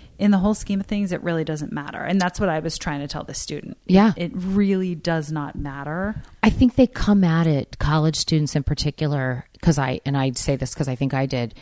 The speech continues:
Speaker 2: with a stack of assumptions.
Speaker 1: Yeah.
Speaker 2: Right?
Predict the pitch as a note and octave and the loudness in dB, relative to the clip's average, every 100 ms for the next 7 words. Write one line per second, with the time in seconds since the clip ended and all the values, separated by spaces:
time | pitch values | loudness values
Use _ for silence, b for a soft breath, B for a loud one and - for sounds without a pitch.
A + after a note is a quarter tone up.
0 | B B - F3+ F3 - - - E3+ F3 | B B 4 6 6 4 2 0 0 0
1 | D3+ D3 - C3+ - B2 F2+ F#3 D#3+ - | -2 -2 -4 -4 -6 -8 -8 -4 -4 -4
2 | - _ _ D#3 D3 D#3+ | -14 _ _ -2 0 0